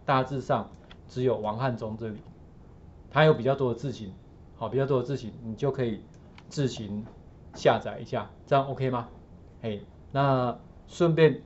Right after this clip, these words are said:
给各位看一下，如果你到我的部落格点过去，因为现在写的文章比较多一点，所以我在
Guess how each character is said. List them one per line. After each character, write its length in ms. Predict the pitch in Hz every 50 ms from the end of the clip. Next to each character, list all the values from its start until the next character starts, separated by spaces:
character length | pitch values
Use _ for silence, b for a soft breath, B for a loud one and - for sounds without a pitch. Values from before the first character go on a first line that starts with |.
| -
给 140 | - - 104
各 100 | 98 139
位 80 | 131 131
看 220 | 127 135 131 117
一 20 | 113
下， 240 | 110 131 117 113 113
如 120 | 131 156
果 100 | 156 170
你 140 | 147 120 110
到 160 | 110 143 135
我 40 | 117
的 120 | 104 104
部 180 | 101 - 147 147
落 180 | 143 147 131 117
格 320 | - - 104 104 110 - - - - - - - - - - - - - - - - - - - - - - - - - - - - - - - - - - - - - - - - - - - - - - - - - - - -
点 160 | - 120 110
过 160 | 107 139 139
去， 240 | 131 - 139 117 - - - - - - - - - - - - - - - - - - - - - - - - - - - - - - - - - - - - - - - - -
因 100 | 156 160
为 80 | 156
现 180 | 156 160 160 156
在 120 | 147 139
写 360 | 135 - - - - 147 131
的 120 | 131 135 135
文 200 | 135 139 139 156
章 240 | 143 165 151 156 151
比 120 | 123 110
较 160 | 104 143 139
多 340 | 135 - - 123 123 123 123
一 20 |
点， 200 | 117 113 101 98 -
所 220 | - - - 143 143
以 60 | 135
我 160 | 123 104 98
在 260 | - 135 131 123 123